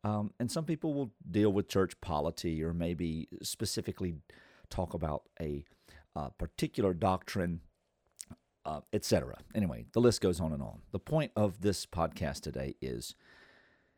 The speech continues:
there are many who are close, but no cigar. And friends, those who are close <laughs>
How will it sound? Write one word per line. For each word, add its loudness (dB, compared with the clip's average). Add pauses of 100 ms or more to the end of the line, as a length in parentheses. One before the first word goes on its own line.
(480)
there 10
are 8
many 2 (220)
who 0
are -2
close, -6 (440)
but 2
no 0
cigar. -6 (880)
And -2
friends, 2
those 4
who 0
are 2
close 0 (720)
<laughs> -8